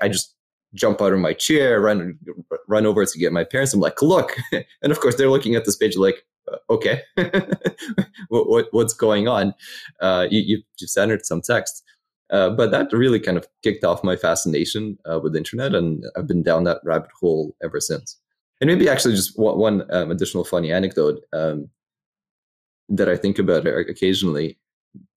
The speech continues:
I got into building these Angel Fire, Angel Fire websites, and as, as you just said, it was, uh, overloaded with blink tags and all kinds of gifs and, and all that sort of jazz. And at the time,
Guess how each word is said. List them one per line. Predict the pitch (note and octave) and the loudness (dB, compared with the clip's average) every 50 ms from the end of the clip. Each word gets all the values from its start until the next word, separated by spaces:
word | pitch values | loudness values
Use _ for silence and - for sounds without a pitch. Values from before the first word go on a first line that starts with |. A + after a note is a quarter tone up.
| _ - | _ -2
I | G#2+ A2+ | 0 2
got | A#2 C3 C3+ | 4 2 4
into | B2+ B2 A#2+ - - G#2+ F#2+ F2+ F2+ E2+ F2 E2 D#2+ - - - F#2 | 4 2 0 0 2 2 4 4 4 4 2 0 -2 -4 -8 -12 -4
building | F2 G2 F#2+ F2 F2 E2+ F2 F2 E2+ | 0 2 2 2 2 2 0 0 0
these | E2 E2 - | -2 -2 -2
Angel | E2+ E2+ F#2+ F#2+ E2+ | -4 -2 0 0 0
Fire, | - D2+ D2 C#2+ C#2 - _ _ _ _ - | 0 0 -4 -4 -8 -10 _ _ _ _ -8
Angel | F2 E2 - | -8 -8 -8
Fire | - - E2 D2+ D#2 | -6 -2 0 0 2
websites, | E2+ G#2 G#2 - - F#2+ F2+ E2+ | 2 0 0 0 0 0 0 2
and | - D#2+ D#2+ | 0 0 0
as, | D#2 - | -2 -2
as | - - F2+ F2 - | -2 -2 -2 0 0
you | F#2 | -2
just | E2+ - F2 - - | -2 0 -2 -2 0
said, | - E2+ D#2+ D#2+ D#2+ | 0 2 2 2 2
it | D#2+ | 0
was, | D#2 D2+ - - - - - _ | 0 -2 -4 -6 -6 -8 -10 _
uh, | - D2+ C#2+ C#2+ D2 D3 C3+ - _ _ _ | -10 -8 -8 -8 -10 -12 -14 -18 _ _ _
overloaded | A#2 A2+ G#2+ G#2 F#2+ G2 G2 G2 F#2 E2+ | 2 4 4 4 4 6 4 4 4 4
with | E2 D#2 D#2+ E2+ | 2 0 0 0
blink | - A2 A2 A2+ G#2+ - | 0 2 2 2 0 0
tags | - G#2+ G2+ F#2+ F#2+ G2 F#2 E2 D#2+ - - - - | 0 0 2 2 2 2 2 0 -2 -4 -6 -6 -4
and | E2+ E2 D#2+ D#2 D#2+ D#2 D2+ D2 - _ | -2 -2 0 0 -2 -2 -4 -6 -6 _
all | G2 F#2+ F#2+ | 0 0 0
kinds | - - F2+ F2+ F2+ E2+ | 0 0 0 2 2 2
of | F2 E2 - - | 2 0 0 -2
gifs | F2 - A2+ - - - - - - - - | 0 0 0 0 0 -4 -2 -2 -4 -4 -2
and, | F#2 F2 E2 E2 - | -2 0 0 0 0
and | - F#2 | 0 0
all | F#2 F#2 F2+ | 2 2 2
that | E2+ F2 E2+ E2 | 2 2 2 0
sort | - - - - F2+ E2+ | -2 -8 -2 0 2 2
of | D#2+ | 2
jazz. | C#2 F#2 F2 F2+ F#2 - - - _ _ _ - | 2 2 2 2 0 -2 -4 -8 _ _ _ 0
And | F#2+ G2+ | 2 2
at | G#2 G2+ | 2 2
the | - G#2+ | 2 0
time, | - - D#3 D#3 E3 D3 A#2 G#2 G#2 G#2 | 0 0 2 2 4 4 4 2 0 -2